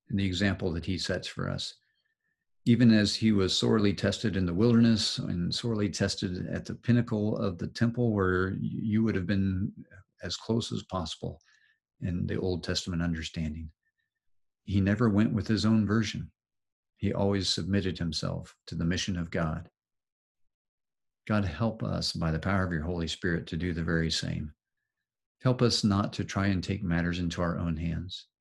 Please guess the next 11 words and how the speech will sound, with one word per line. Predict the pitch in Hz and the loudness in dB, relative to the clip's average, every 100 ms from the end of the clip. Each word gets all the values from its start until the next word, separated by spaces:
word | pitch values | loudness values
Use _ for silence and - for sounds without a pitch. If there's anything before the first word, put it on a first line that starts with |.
| _ _ _ _ _ _ _ - | _ _ _ _ _ _ _ -2
Help | 120 127 | 0 2
us | 113 - | 0 0
to | - 101 92 92 | -2 -2 0 -2
not | 110 98 - | 0 0 0
try | - 101 | -2 0
to | 95 | 0
manipulate | 87 95 104 107 87 87 | 0 2 2 2 0 0
or | 87 | -2
force | - 104 95 - - - | -4 -2 -2 -2 -8 -4
your | 117 101 127 | -2 2 2
hand, | 104 80 78 90 | 2 -2 -6 -10